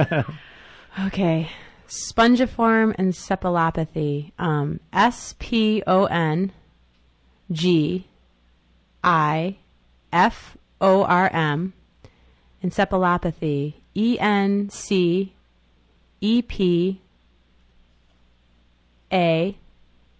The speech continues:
Speaker 2: L O P A T H Y.
Speaker 1: So close, so
Speaker 2: Oh,
Speaker 1: close.
Speaker 2: God.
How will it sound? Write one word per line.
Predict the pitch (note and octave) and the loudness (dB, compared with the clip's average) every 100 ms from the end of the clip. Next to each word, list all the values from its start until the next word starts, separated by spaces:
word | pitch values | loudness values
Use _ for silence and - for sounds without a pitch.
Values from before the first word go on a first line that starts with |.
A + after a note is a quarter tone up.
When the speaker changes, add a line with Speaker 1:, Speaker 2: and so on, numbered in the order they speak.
| _ _ - | _ _ 0
Speaker 2:
L | F3 D#3+ D#3+ G#3 - _ _ _ _ _ _ _ _ _ _ _ _ _ _ _ _ _ | 2 4 2 -2 -10 _ _ _ _ _ _ _ _ _ _ _ _ _ _ _ _ _
O | F#3+ F3 E3 F#3 G#3 _ _ _ - | 0 2 2 0 -2 _ _ _ -14
P | - F#3+ F3 F3 F#3+ _ _ _ _ _ _ _ - | -4 0 0 0 -4 _ _ _ _ _ _ _ -4
A | F3+ | -2
T | F#3 G#3 F#3 | -2 -2 -2
H | F3+ - | -2 0
Y. | E3 G#3 D4 _ _ - | 0 0 -4 _ _ -20
Speaker 1:
So | - - E3 G3+ | -14 2 6 6
close, | - D#3+ B2+ - | 6 6 6 4
so | C#4 | 6
Speaker 2:
Oh, | F#4 G4 G4 F#4+ F4+ E4+ D#4+ D4+ C#4+ | 8 10 10 10 10 10 8 8 6
Speaker 1:
close. | - | 4
Speaker 2:
God. | D#4+ D#4+ D#4 D4 C#4+ C4+ B3+ A3+ A3+ | 4 8 8 8 8 6 4 2 -4